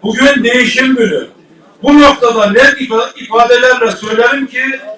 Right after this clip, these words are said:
devralacağımız bayrağı zirveye taşıyacağımız noktasında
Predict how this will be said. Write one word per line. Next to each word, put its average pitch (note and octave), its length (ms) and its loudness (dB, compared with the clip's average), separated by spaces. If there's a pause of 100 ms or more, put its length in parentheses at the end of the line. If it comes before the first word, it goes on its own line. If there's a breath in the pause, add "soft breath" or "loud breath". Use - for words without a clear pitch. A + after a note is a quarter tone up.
(360)
devralacağımız A#3+ 960 0
bayrağı A#3+ 680 2
zirveye A#3 440 0
taşıyacağımız A#3 760 -2
noktasında G3+ 840 -2